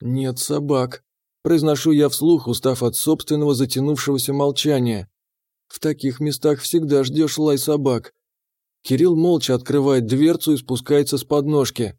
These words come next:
Идет к седану Итана. Кирилл делает пару шагов в сторону седана, из которого по-прежнему не выходит Итан,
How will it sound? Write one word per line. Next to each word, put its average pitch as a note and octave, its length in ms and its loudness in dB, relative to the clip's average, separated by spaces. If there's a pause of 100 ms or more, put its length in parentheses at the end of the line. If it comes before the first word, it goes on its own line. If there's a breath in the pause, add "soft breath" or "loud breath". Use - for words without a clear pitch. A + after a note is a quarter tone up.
(400)
Идет A2 380 -2
к - 80 -14
седану D3+ 580 0
Итана. B2+ 560 0 (460)
Кирилл F3 300 2
делает C#3+ 400 2
пару D3+ 220 2
шагов C#3 440 2
в - 40 -8
сторону D3 400 0
седана, D3 580 0
из A2+ 80 -8
которого B2+ 420 0
по-прежнему C#3+ 640 0
не D#3 140 0
выходит D3 560 0
Итан, C3 400 0